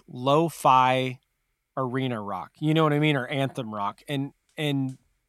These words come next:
I know that that's on purpose, but, like, I don't know that I'm throwing in Three Cheers for Sweet Revenge to show people, like,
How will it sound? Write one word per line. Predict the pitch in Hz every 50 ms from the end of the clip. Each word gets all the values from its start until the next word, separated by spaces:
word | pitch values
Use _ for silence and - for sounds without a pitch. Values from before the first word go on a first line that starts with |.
| _ _ _ _ _ -
I | 143 151
know | 160 165 180 202
that | 202 208 180 -
that's | 185 170 160 -
on | 165 151 143
purpose, | - - 160 165 - - 135 - -
but, | _ - 143 151
like, | 151 135 131 113 - _ _ _ _ _ _ _
I | - 151 170
don't | 180 180 175
know | 165 165 165
that | 151 156 147
I'm | 143 139
throwing | - - 151 147 147 147 143
in | 143 143 135
Three | - 143 139 139 139
Cheers | - - 143 139 135 -
for | - 135
Sweet | 127 - - 139 143
Revenge | 143 131 117 135 135 135 135 123 - -
to | - 117
show | - - 135 131 127
people, | - - 135 127 - 127 123 117
like, | 117 113 110 107 -